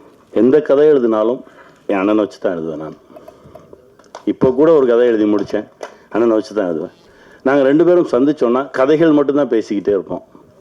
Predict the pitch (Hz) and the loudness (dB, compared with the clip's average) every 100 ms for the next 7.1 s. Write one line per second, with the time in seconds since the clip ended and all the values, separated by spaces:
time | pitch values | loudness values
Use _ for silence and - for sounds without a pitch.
0 | - - - _ 151 135 151 170 170 156 | -20 -20 -20 _ 0 2 2 4 2 0
1 | 160 147 131 139 127 123 127 117 110 113 | -2 0 2 0 0 -2 0 0 0 -2
2 | 113 113 113 135 139 117 110 107 107 95 | -2 -2 0 0 0 0 -2 0 -2 -2
3 | 98 107 131 160 127 127 139 123 123 131 | -2 -2 0 0 0 0 0 -2 0 -2
4 | - 107 123 131 123 113 107 101 104 107 | -2 -2 2 2 0 0 -2 0 -2 0
5 | 135 147 196 180 139 - 123 139 131 113 | 0 2 4 4 2 0 0 2 0 -2
6 | 104 123 156 156 117 - 104 104 90 76 | -2 0 0 0 -2 -2 -2 0 0 -4